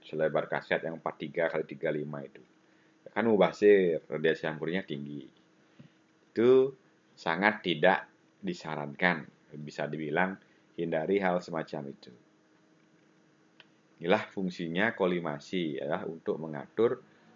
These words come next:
atau membatasi berkas sinar X. Nah, ini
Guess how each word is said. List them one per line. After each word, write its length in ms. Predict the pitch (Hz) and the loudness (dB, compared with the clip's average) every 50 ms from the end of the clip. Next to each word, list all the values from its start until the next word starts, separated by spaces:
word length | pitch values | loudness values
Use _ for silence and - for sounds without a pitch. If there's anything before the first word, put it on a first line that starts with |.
| - - - - - - | -20 -20 -20 -20 -8 0
atau 160 | - 101 92 92 | 2 2 4 4
membatasi 720 | 98 98 98 92 90 85 - 90 82 78 - - - - | 2 2 4 6 4 4 4 2 0 0 0 -2 -4 0
berkas 560 | - 85 76 73 - - 101 104 110 - - | 2 0 0 0 -2 -2 -2 -2 -2 -2 -6
sinar 320 | - 87 76 71 71 - - - | -8 -6 -6 -6 -8 -8 -8 -4
X. 480 | 87 90 92 - - - - - - - _ _ _ _ _ _ - - - - - _ _ _ _ _ _ _ _ _ _ _ _ _ _ _ _ _ _ _ _ _ _ _ _ _ _ _ _ _ _ _ _ _ _ - - _ - - - _ _ _ _ _ _ _ _ _ _ _ _ _ _ _ _ _ _ _ _ _ - - | -4 -4 -4 -6 -16 -18 -20 -20 -20 -20 _ _ _ _ _ _ -20 -16 -16 -16 -16 _ _ _ _ _ _ _ _ _ _ _ _ _ _ _ _ _ _ _ _ _ _ _ _ _ _ _ _ _ _ _ _ _ _ -20 -20 _ -20 -20 -20 _ _ _ _ _ _ _ _ _ _ _ _ _ _ _ _ _ _ _ _ _ -12 -8
Nah, 160 | 71 71 73 | -6 -4 -4
ini 400 | 80 90 101 107 110 110 110 110 | -2 0 0 2 2 2 2 2